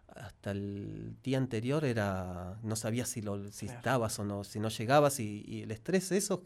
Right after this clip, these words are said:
Speaker 1: generado para
Speaker 2: Y que te saca la cabeza del entrenamiento, de lo que vos realmente tendrías que estar enfocado.
Speaker 1: Totalmente. Y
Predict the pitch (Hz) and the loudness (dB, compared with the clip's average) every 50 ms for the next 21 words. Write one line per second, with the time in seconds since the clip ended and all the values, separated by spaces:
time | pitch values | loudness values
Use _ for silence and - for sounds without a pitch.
0 | - - 113 107 104 101 107 107 120 147 156 151 151 143 143 - 110 107 104 - | -8 -6 -4 -2 -2 0 0 2 4 6 6 6 6 4 2 0 -4 -6 -6 -8
1 | - - - - - - - - - - - - - _ - - 202 - - 185 | -12 -18 -20 -20 -20 -20 -20 -20 -20 -20 -20 -20 -20 _ -8 -6 2 4 6 6
2 | 185 165 - 233 240 - 247 208 170 - 160 170 214 208 226 202 180 156 139 139 | 6 8 6 6 6 10 10 10 10 12 12 10 10 12 12 12 12 12 12 10
3 | 127 127 135 190 254 262 208 156 139 127 127 127 127 135 147 175 165 165 151 131 | 6 8 12 12 12 12 12 12 8 8 8 6 6 8 8 8 8 8 4 4
4 | 139 139 151 160 160 165 185 180 185 - 139 135 139 156 147 143 - 151 151 151 | 6 6 8 8 8 8 8 6 6 4 4 8 8 8 8 8 6 6 8 8
5 | 143 143 135 - - 185 208 185 135 113 101 - 123 117 117 - 147 147 139 135 | 8 6 2 8 10 12 12 12 12 10 6 2 0 0 4 6 6 8 8 8
6 | 151 160 139 117 117 107 101 107 - - 143 139 139 | 10 8 8 6 4 0 -4 -4 -4 -2 -2 -2 -2